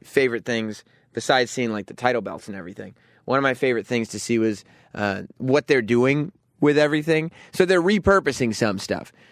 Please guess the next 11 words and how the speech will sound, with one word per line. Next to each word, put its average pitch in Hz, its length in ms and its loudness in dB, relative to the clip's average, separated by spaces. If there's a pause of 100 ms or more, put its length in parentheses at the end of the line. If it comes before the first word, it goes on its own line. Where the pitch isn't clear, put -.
(180)
When 139 140 2
you 151 80 2
first 190 340 0
go 165 180 4
in, 156 120 2
first 165 260 -2
of 156 80 2
all, 139 140 4
there 127 200 4
are 113 200 0 (240)
banners 135 680 0